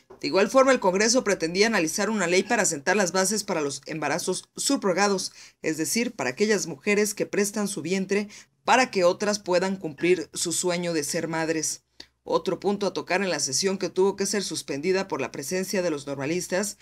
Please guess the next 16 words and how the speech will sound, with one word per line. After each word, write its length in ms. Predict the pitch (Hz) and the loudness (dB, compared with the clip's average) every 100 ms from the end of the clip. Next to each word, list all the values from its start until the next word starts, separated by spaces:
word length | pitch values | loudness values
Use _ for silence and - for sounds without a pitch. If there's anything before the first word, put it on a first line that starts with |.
| - _ _ | -20 _ _
fue 200 | - 226 | 0 0
el 40 | |
incrementar 800 | 233 190 160 160 147 220 233 - | 0 -2 -2 -4 -2 2 2 2
la 280 | 175 156 160 | 0 0 0
pena 380 | - 208 214 202 | 0 0 0 0
para 180 | 220 214 | 0 0
los 160 | 156 | 0
violadores, 640 | 135 147 135 185 226 202 - | -2 -2 0 2 2 0 -2
además 480 | - 143 156 190 - - - - | -6 -4 -2 -4 -6 -16 -20 -4
de 160 | 175 | 0
diversas 640 | 208 208 214 226 226 220 - | 2 2 2 0 -2 -4 -4
agravantes 680 | 175 147 147 175 214 185 - | -4 -2 -2 -2 -2 -4 -4
como 180 | 147 135 | -6 -8
ampliar 260 | - 185 | -2 0
la 100 | 190 | 0
sanción 540 | 160 175 - 208 214 | -2 -4 -2 0 -2